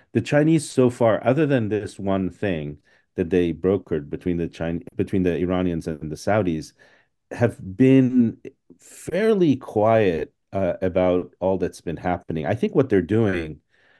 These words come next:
is, uh, even though, you know, disruption of shipments through the Red Sea is not in their interest because a lot of their own,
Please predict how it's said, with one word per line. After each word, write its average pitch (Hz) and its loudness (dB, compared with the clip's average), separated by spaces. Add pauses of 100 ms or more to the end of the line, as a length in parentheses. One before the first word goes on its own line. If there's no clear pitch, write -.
(240)
is, 90 0
uh, 82 -4 (120)
even 139 6
though, 98 4
you 92 -2
know, 87 -2
disruption 90 -4
of 78 -8
shipments - -4
through 87 -4
the 82 -4
Red 82 -2
Sea 98 -4
is 82 -6
not 82 -4
in 76 -6
their 73 -8
interest 113 -4
because 82 -6
a 85 -6
lot 87 2
of 80 -2
their 80 -4
own, 90 -2